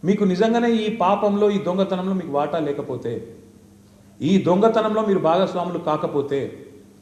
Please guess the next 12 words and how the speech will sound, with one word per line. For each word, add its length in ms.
మీరెందుకు 440
స్పందిస్తలేరు? 760
ఈ 40
మొత్తం 240
భారతదేశంలో 600
ఎక్కడన్నా 260
ఎక్సెస్ 260
టెండర్లు 280
అవుతున్నాయండి? 440
కోల్ 180
బ్లాక్స్‌లో 400
ఎక్కడన్నా, 440